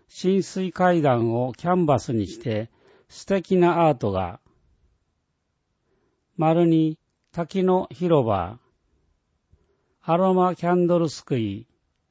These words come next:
有料。今話題の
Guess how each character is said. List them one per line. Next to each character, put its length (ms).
有 280
料。 480
今 300
話 140
題 300
の 280